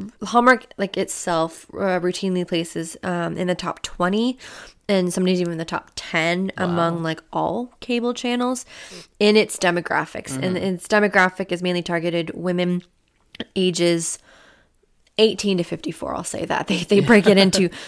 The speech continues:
Speaker 1: twenty-five and fifty-four and eighteen to forty-nine. But either way, it's one of the top
Speaker 2: Mm-hmm.
Speaker 1: rated channels. Um, and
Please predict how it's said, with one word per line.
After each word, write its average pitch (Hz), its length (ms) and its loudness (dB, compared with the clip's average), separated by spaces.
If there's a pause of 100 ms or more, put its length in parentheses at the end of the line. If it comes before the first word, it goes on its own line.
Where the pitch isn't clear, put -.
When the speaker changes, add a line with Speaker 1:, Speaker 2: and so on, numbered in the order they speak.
(140)
Speaker 1:
twenty-five 214 520 2
and 190 100 -4
fifty-four 175 460 -6
and 165 80 -4
eighteen 160 320 -8
to 156 60 -8
forty-nine. 139 680 -6
But - 120 -4
either 185 240 2
way, 175 300 -2 (380)
it's - 180 -14
one 214 120 -2
of 196 80 -2
the 180 80 -2
top - 720 -6 (200)
Speaker 2:
Mm-hmm. 135 300 -4
Speaker 1:
rated 160 420 0
channels. - 680 -6 (440)
Um, 175 640 0 (220)
and 196 360 4